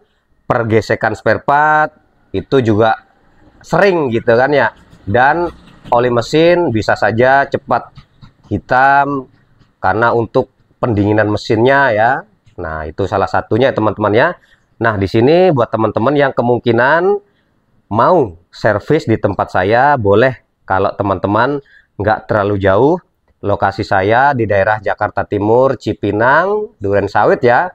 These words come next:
Kebetulan karena di sini mekanik bengkel sedang santai-santai sambil istirahat. <laughs> Nah, ini momen juga teman-teman ya. Momennya ngepasin,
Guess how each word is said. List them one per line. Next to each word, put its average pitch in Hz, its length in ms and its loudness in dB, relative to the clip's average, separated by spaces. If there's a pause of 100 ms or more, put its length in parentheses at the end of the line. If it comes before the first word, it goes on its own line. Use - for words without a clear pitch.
(320)
Kebetulan 104 560 -2
karena 110 200 0
di 104 80 -4
sini 110 200 0
mekanik 107 360 0
bengkel 117 480 2
sedang 107 640 -2
santai-santai 117 880 0 (320)
sambil 113 400 0
istirahat. 123 500 0
<laughs> - 60 -12
Nah, 143 160 0
ini 147 160 2
momen 131 400 0
juga 127 240 2
teman-teman 123 480 -2
ya. 147 160 2 (400)
Momennya 131 680 2
ngepasin, 165 600 0